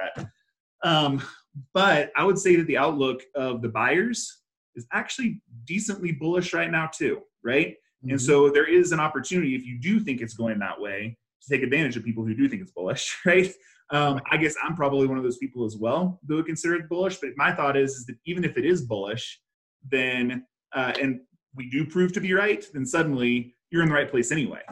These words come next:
Speaker 1: right?
Speaker 2: Mm-hmm.
Speaker 1: So, um, it's an interesting thought about kind of equity drying up as well. Um, I do think that there's probably gonna be fewer dental or D S Os that are going to be starting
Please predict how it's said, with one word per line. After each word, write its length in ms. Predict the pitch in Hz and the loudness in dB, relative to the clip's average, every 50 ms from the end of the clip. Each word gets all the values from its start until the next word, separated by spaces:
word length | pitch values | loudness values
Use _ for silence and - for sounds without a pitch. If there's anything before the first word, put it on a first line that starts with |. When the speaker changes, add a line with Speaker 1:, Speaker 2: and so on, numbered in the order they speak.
| 113 - _ - | -18 -14 _ -2
Speaker 1:
right? 320 | 117 135 151 - - - _ - | 0 0 0 0 -4 -12 _ -20
Speaker 2:
Mm-hmm. 100 | - 139 - | -20 -18 -6
Speaker 1:
So, 560 | - 175 151 147 143 139 135 135 123 123 - - _ - - | 0 2 4 4 4 4 4 2 0 -2 -4 -10 _ -6 -4
um, 540 | 139 131 131 123 120 120 113 110 113 110 - _ _ _ - - - _ _ _ _ _ _ _ _ | -2 0 0 0 0 -2 -4 -6 -10 -12 -14 _ _ _ -20 -20 -20 _ _ _ _ _ _ _ _
it's 160 | - 156 131 | -4 -2 0
an 60 | 160 180 | 0 0
interesting 340 | 190 190 - 220 220 175 | 0 0 0 0 0 2
thought 220 | - 156 160 165 156 | 2 2 2 2 2
about 260 | 139 135 131 127 127 | 2 2 2 2 0
kind 120 | - 143 135 120 | 0 0 0 0
of 40 | - - | -2 -4
equity 360 | 143 - - 143 139 131 117 | -6 -4 -2 -4 -2 -2 -4
drying 400 | 113 123 127 123 120 117 110 104 | -4 -2 -2 0 0 0 0 -2
up 320 | 107 131 156 - - _ _ _ _ _ _ _ - 123 | -2 -4 -6 -6 -10 _ _ _ _ _ _ _ -6 -6
as 120 | 123 117 | -4 -4
well. 520 | 113 110 120 120 127 135 156 160 - _ _ _ _ _ _ - | -2 0 0 0 0 0 -2 -6 -10 _ _ _ _ _ _ -4
Um, 640 | 120 120 120 120 117 113 107 107 104 104 107 107 _ _ _ _ _ _ - - | -2 0 0 2 0 0 0 -2 -2 -4 -6 -10 _ _ _ _ _ _ -8 -4
I 80 | 127 | -4
do 140 | 131 151 175 | -2 0 0
think 160 | 175 175 170 156 | 0 0 -2 -2
that 40 | 143 | -2
there's 220 | 143 135 135 - | -2 -2 -4 -4
probably 300 | - 151 151 151 156 143 | -4 -2 0 0 0 0
gonna 120 | 139 131 | -2 -2
be 120 | 117 113 113 | -2 -4 -6
fewer 600 | 110 - - 131 135 151 165 175 180 180 - _ _ _ _ - 131 | -6 -8 -8 -4 -2 0 0 0 -2 -4 -8 _ _ _ _ -12 -4
dental 500 | 156 160 170 175 180 180 180 180 - 135 139 | -2 -2 0 0 0 -2 -2 -4 -6 -4 0
or 140 | 135 135 135 | 0 0 2
D 140 | 139 151 | 2 0
S 180 | 156 147 - - | 0 0 0 0
Os 260 | 156 160 165 165 165 - | 0 2 2 0 0 -2
that 80 | 120 | -2
are 80 | 117 110 | -2 -2
going 160 | 120 120 117 | -2 -2 -2
to 60 | 113 | -2
be 100 | 104 104 | -4 -6
starting 500 | - - - 107 110 123 147 170 180 180 | -8 -6 -4 -4 -2 -2 -4 -4 -8 -10